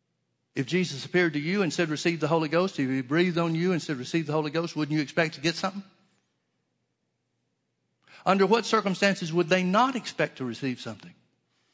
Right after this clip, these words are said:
I mean, they didn't ask for anything. Jesus breathes on them and says, "Receive the Holy Ghost." So he's initiating this. So something's gotta be taking place.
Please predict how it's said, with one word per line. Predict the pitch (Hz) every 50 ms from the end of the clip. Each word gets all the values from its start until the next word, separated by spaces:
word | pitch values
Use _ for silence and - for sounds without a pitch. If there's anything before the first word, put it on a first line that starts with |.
| _ _ _ _ _ _ _ _ _
I | 160
mean, | 160 165
they | 165 180 226
didn't | 277 262 196
ask | 220 269 269 -
for | - - 156
anything. | 131 110 - - - - - - _ _ _ _ _ _ _ _ _ - - - -
Jesus | - 135 190 208 190 180 175 139
breathes | 143 170 180 185 175 151
on | 180 180 180
them | 180 185 185
and | 175 160 151 147
says, | - 214 214 214 196 175 156
"Receive | 160 165 160 - - 185 190 185 165
the | 170
Holy | 147 160 151 147 156
Ghost." | 151 202 247 262 - - - - - - - _ _ _ _ _ _ _ _ _ _ _ _ _ _ _ _ _ _ _ _ _ _ _
So | - - 190 185
he's | 160 226 269 277 - -
initiating | 214 196 190 - - 185 170 160 143 139 131 123
this. | 123 123 - - - - - - _ _ _ _ _ _ _ _ _
So | - - 190 175
something's | - - 277 277 269 - 208 175 143
gotta | 147 202 233 233 202
be | 160 156
taking | 147 170 156 143 131 123 113
place. | 180 226 247 190 - - -